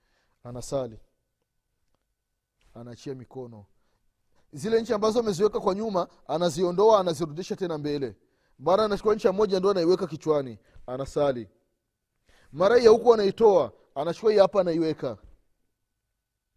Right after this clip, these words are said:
Anatoa, anachukua zote mbili anaziweka. Anakaa kidogo,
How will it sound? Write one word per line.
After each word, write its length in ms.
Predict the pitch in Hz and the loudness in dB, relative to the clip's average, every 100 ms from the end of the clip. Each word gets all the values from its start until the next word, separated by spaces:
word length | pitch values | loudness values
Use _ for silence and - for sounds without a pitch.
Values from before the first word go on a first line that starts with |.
| _ _ _ _ - | _ _ _ _ -8
Anatoa, 720 | 170 190 185 226 175 - _ | -4 -2 4 6 6 2 _
anachukua 340 | 139 180 190 214 | -6 -6 -2 -2
zote 240 | 226 196 | 0 -2
mbili 240 | 190 226 | -2 0
anaziweka. 720 | 214 185 143 180 170 165 127 104 _ _ _ _ _ _ _ _ _ _ _ _ _ _ _ - - _ _ _ | 0 0 -2 -2 -2 -6 -10 -12 _ _ _ _ _ _ _ _ _ _ _ _ _ _ _ -20 -20 _ _ _
Anakaa 300 | 170 202 233 | -4 0 2
kidogo, 600 | 247 233 247 233 233 226 | 0 4 6 6 2 0